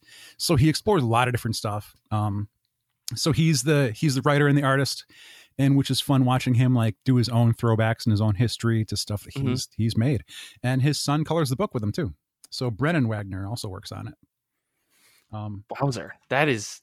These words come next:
Speaker 2: that is impressive. So, and you're, so you're still reading Grendel comics is what I'm hearing.
Speaker 1: <laughs> Yes. <laughs> Yes, I am. <laughs>
Speaker 2: That is,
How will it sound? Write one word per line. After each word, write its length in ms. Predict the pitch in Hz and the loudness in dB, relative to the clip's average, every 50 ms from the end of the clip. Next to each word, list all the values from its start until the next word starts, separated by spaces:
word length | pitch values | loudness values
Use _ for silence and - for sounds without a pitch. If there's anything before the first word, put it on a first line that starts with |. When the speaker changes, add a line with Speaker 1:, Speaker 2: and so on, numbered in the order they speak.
| _ _ | _ _
Speaker 2:
that 160 | - 120 127 | 0 0 2
is 140 | 135 117 110 | 0 0 -4
impressive. 340 | 104 - - 135 131 - 127 | -6 -4 -4 -4 -4 -4 -2
So, 220 | - 156 156 131 - 165 | 0 0 0 0 2 2
and 120 | 160 156 | 2 2
you're, 120 | 151 147 | 2 0
so 180 | 139 - 165 151 | 2 2 2 2
you're 220 | 143 143 147 151 | 4 4 2 2
still 340 | - - - 160 160 170 165 | 0 0 2 2 4 4 4
reading 280 | 143 147 151 147 135 127 | 4 2 2 0 0 0
Grendel 280 | 117 127 123 120 113 | 0 0 2 2 2
comics 400 | 107 - 113 104 98 101 101 - | 2 2 0 -2 -2 -4 -6 -6
is 100 | 117 110 | -4 -2
what 120 | 110 107 101 | 0 0 0
I'm 80 | 110 | 0
hearing. 280 | 110 107 107 - - 107 - | -2 -2 -2 -2 -4 -4 -2
Speaker 1:
<laughs> 0 | |
Yes. 400 | 208 190 180 - - - - - _ _ - - | 0 0 0 0 0 -4 -6 -8 _ _ -20 -18
<laughs> 220 | 208 - - - 196 | -12 -10 -4 0 2
Yes, 340 | 180 160 170 175 175 - | 2 4 4 2 2 2
I 100 | 180 165 | 2 2
am. 160 | 151 139 123 - | 2 2 0 0
<laughs> 60 | - 156 - - _ - - - | -2 -4 -6 -6 _ -14 -10 -6
Speaker 2:
That 200 | 147 139 151 151 | -2 2 2 2
is, 140 | 143 - | 2 0